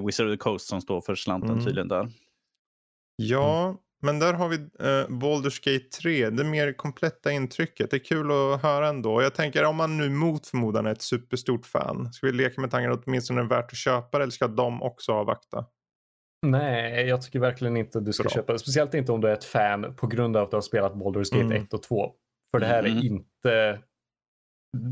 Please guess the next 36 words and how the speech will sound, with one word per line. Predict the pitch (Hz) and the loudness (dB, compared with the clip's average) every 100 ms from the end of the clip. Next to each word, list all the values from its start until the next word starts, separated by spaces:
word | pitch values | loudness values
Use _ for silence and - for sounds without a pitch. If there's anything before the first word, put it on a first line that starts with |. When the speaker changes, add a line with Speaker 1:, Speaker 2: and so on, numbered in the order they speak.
| 131 143 | -4 0
Speaker 3:
ja, | 131 104 113 | 0 0 0
det | |
här | 120 113 | 0 2
är | 113 | 2
inte | 107 110 | 0 -2
Baldur's | 101 101 98 98 117 104 | 0 0 0 -4 -4 -4
Gate | 101 101 98 - | 0 0 0 -2
ett | 110 | -2
Speaker 2:
Nej. | 107 104 | 0 -2
Speaker 3:
och | |
två. | 104 110 - - | -2 -2 -4 -2
Det | 110 | 0
här | 101 101 | 2 0
är | 101 | 0
Baldur's | 98 98 98 104 | -2 0 -2 0
Gate | 98 - | -2 -2
tre. | 110 98 - _ _ - | -2 -2 -4 _ _ -4
Och | 98 | 0
det | 95 | 2
är | 95 | 0
en | 92 92 | -2 0
väldigt | 117 127 104 104 - | 0 0 -2 -6 -4
stor | - 98 | -4 -4
skillnad | - 98 92 92 | -2 -2 0 0
mellan | 95 95 98 | 0 -2 -2
ett | 95 _ | -4 _
och | 104 | -6
två. | 120 104 | -2 -2
Speaker 2:
Okej. | 92 123 104 - | -2 -2 -6 -2
Speaker 3:
Eller | 113 101 | 0 0
mellan | 123 110 104 101 | 0 -4 0 0
just | 98 - | 0 -2
ett | 110 104 | -4 -4
och | |
två | - 92 | -4 -2
och | - | -4